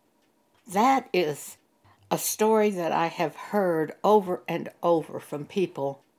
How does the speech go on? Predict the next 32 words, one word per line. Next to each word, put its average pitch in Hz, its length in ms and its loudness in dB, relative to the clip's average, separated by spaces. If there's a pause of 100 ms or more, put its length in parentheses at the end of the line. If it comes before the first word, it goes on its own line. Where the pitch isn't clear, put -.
(280)
who 143 420 0 (380)
belong 147 480 2
to 147 140 -8
God, 131 500 -2 (520)
that 156 160 -4
they 139 180 -2
want 214 400 4
to 185 120 -4
know 156 220 -2
about 151 400 -2
God. - 440 -8 (340)
A 156 80 -2
great 220 340 2
many 160 240 -4
people 156 400 -2
go 175 300 2
to 269 100 -2
church, - 560 -6 (580)
are 190 120 0
baptized 226 680 4
in 185 140 -2
water, 143 460 -2 (720)
join 262 400 6
the 175 100 4
church, 139 640 -4 (480)
but 208 220 0
really 269 440 4
don't 214 440 -2
care 190 320 -2
about 131 420 -4
the 139 80 -4
Bible. 131 540 -2